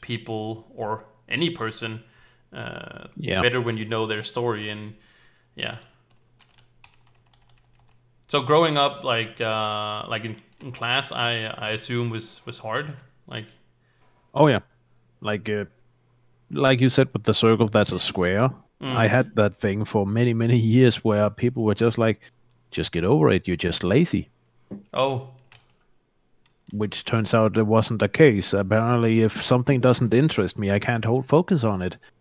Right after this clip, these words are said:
Speaker 2: which in that case was school. It didn't help that I was dy-, that I'm dyslexic as well. So, yeah.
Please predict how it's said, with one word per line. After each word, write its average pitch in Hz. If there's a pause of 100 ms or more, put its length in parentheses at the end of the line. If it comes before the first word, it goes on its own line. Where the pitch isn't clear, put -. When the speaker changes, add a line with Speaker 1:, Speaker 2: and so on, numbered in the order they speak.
(320)
Speaker 2:
which 117
in 110
that 95
case 113
was 107
school. 120 (640)
It 98
didn't 110
help 127
that 107
I 107
was 107
dy-, 113 (160)
that 113
I'm 110
dyslexic 120
as 110
well. 139 (160)
So, 101 (160)
yeah. 127